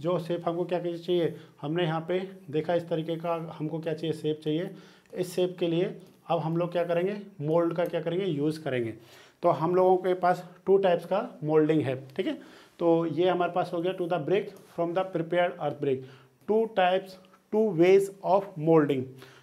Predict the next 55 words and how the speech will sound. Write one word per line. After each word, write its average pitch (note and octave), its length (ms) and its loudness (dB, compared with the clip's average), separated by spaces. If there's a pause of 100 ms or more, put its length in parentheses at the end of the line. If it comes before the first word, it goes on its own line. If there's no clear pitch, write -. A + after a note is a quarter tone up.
(160)
हम F#3+ 160 4
यहाँ F3+ 140 6
पे G3 140 2
दो F3 140 2
तरीके F3+ 300 -2
से F3+ 100 -4
मोल्डिंग E3 380 4
करेंगे। E3+ 320 0 (420)
फर्स्ट A3 300 6
है G3 100 6
हमारे E3+ 220 2
पास G3 260 0 (120)
हैंड F3 160 -2
मोल्डिंग, F3+ 380 0 (420)
सेकंड F3+ 380 2
है F3 80 0
हमारे D#3+ 240 0
पास F3+ 300 -4 (120)
मशीन E3 540 0
मोल्डिंग। C#3 480 2 (400)
तो F#3+ 100 6
हम F3+ 240 0
लोग G#3 140 2
हैंड G3 340 0
मोल्डिंग F#3+ 340 2
का G3 80 4
यूज़ F3+ 280 2
किसके F#3+ 260 -2
लिए F#3+ 100 0
करते F3+ 280 0
हैं? F3+ 80 -2
एक F3 280 -6
स्मॉल, E3 340 2
अ, D4 120 -4 (360)
प्रोजेक्ट D#3+ 680 2
के F#3 120 0
लिए F#3 100 4
करते F#3 280 0
हैं, G#3+ 180 -6
जहाँ D#3 260 -2
पे E3+ 60 2
हमारे D#3+ 300 0
को E3+ 100 2
कम E3+ 260 -2
ब्रिक्स E3 220 -4
चाहिए F#3+ 300 0 (240)
और D3+ 100 -4
जहाँ D#3 200 0
पे D#3+ 100 -2
हमारे D#3+ 220 0
को D#3+ 60 -2
बहुत D3+ 180 2
ज़्यादा D3+ 240 2
ब्रिक्स D#3 280 0
चाहिए, D#3+ 320 0